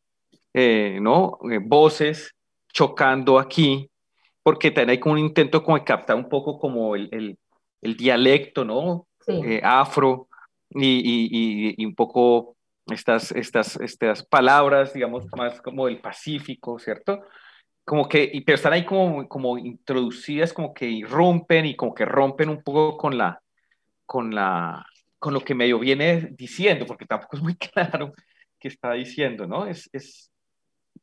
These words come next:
Speaker 1: yo, yo, eso me hizo recordar un libro, ahorita no recuerdo el nombre, pero hay un libro de, de Saramago que, que está escrito así como sin mucha puntuación, una puntuación muy extraña,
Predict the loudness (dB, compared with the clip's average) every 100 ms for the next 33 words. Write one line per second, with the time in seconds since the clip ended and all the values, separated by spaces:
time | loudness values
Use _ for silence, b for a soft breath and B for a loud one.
0 | _ _ _ 4 4 6 4 6 4 0
1 | -6 -6 -6 -4 -4 -4 -2 -2 -2 -4
2 | -4 -4 -6 -14 _ _ _ _ -12 -6
3 | -6 -4 -2 -2 -4 -2 0 0 -2 2
4 | 2 2 -2 -6 -2 -2 0 -2 -2 -8
5 | _ _ _ _ _ _ _ -18 -12 -10
6 | -10 -14 -18 _ -14 -6 -6 -6 -8 -8
7 | -8 -6 -4 -4 -4 -8 _ -20 -12 -8
8 | -8 -2 -2 -2 -8 -2 -2 -2 2 2
9 | 2 -4 -8 -14 -14 -14 -14 -6 -4 -4